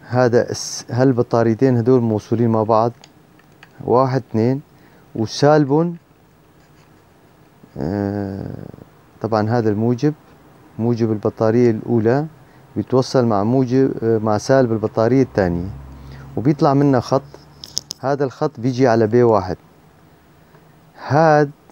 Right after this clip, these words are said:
يعتبر بي واحد، يعني من صفر وبي واحد بطارية وحدة. هاي البطارية وحدة بيشحن هاي وهاي،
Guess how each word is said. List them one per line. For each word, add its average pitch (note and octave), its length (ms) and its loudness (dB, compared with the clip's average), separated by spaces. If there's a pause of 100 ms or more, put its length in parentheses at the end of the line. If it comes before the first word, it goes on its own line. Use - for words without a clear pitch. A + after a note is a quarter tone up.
يعتبر B2+ 540 2
بي A#2+ 180 4
واحد، C3+ 540 2
يعني G2+ 240 0
من G#2 60 0
صفر - 400 0
وبي A2 240 4
واحد C#3+ 380 2
بطارية G2 440 0
وحدة. D#2+ 280 -6 (340)
هاي A2 180 0
البطارية F#2+ 560 -4
وحدة F#2 300 -8 (380)
بيشحن A#2+ 320 -2
هاي C#3 260 2
وهاي، F#2+ 260 -2